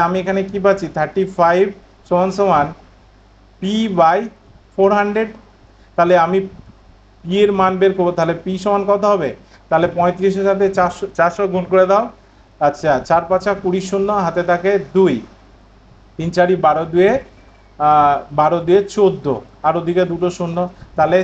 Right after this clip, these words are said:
চোদ্দ হাজার হবে আমার সঠিক অ্যান্সার। Option C is the correct answer। আশা করি তোমাদের বোঝাতে পেরেছি। So ফ্রেন্ডস, আমি পলাশ স্যার ছিলাম তোমাদের সাথে।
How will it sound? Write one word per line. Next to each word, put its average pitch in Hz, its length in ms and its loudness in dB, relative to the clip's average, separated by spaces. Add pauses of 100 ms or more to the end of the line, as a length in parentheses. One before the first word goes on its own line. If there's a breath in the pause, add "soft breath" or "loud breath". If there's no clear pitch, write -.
(120)
চোদ্দ 165 240 -8
হাজার 165 400 0
হবে 156 160 -2
আমার 147 300 -2
সঠিক 139 260 0
অ্যান্সার। 135 360 -2
Option 147 280 -6
C - 20 -14 (160)
is 139 140 -12
the 180 100 4 (840 soft breath)
correct 185 340 0
answer। 135 260 -8 (200)
আশা 160 220 -2
করি 202 140 4 (100)
তোমাদের 180 380 2
বোঝাতে 156 300 -4
পেরেছি। 127 260 -4 (180)
So 190 80 4 (120)
ফ্রেন্ডস, 202 320 -2
আমি 175 180 -2 (100)
পলাশ 165 300 -2
স্যার 180 140 2 (100)
ছিলাম 185 260 2 (240)
তোমাদের 151 360 -4
সাথে। 160 220 -2